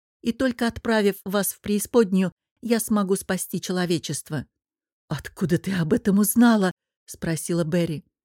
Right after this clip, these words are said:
«Врата сказали мне». «Они говорят?» Воскликнула демоница с синей кожей, подавшись вперед. В ней проснулся исследовательский интерес,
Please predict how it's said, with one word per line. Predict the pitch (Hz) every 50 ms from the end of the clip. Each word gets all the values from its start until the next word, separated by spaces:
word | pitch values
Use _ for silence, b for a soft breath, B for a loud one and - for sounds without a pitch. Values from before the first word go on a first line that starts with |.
| _ _ _ _ _
«Врата | 175 165 180 175 175 - - 190 190
сказали | - - - 180 175 160 180 175 170 156 160
мне». | 160 160 160 156 160 156 - _ _ _ _ _ _ _ _ _ _ _ _ _ _
«Они | - 170 165 170 175 196 214
говорят?» | 175 165 175 160 175 165 165 185 196 233 294 311 - - - _ _ _ _ _ _ _ _ _ -
Воскликнула | 156 180 180 - - - 220 226 247 240 - 214 202 190 185
демоница | 165 190 185 185 185 190 202 247 240 - - 226
с | 208
синей | - - - 240 214 214 208
кожей, | - - 233 233 226 226 220
подавшись | - 220 185 170 185 185 - - - 185 -
вперед. | - _ - 214 208 208 175 147 - - - _ _ _ _ _ _ _ _ _
В | - 139 170
ней | 180 214 240 240
проснулся | 233 220 208 196 - - 294 330 330 - - 196
исследовательский | - - 208 - - - - 226 233 202 202 190 196 - 214 208 - - - 202 - -
интерес, | 208 208 - - 220 226 262 269 247 -